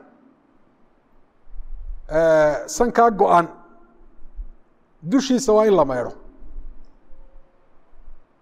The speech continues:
Oo dee daahir bay noqotay, meel jidhkiisana ka mid a ayay meeshaasi noqotay. Waa in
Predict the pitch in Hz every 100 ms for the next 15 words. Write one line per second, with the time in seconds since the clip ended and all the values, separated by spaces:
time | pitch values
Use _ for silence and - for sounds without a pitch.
0 | _ _ _ 131 156 196 196 240 226 220
1 | 202 147 139 170 190 220 214 269 269 247
2 | 214 214 233 226 196 - - - 196 208
3 | 226 202 156 160 147 131 - - - -
4 | - - - - - - - - - -
5 | - - - - - - 160 185 226 247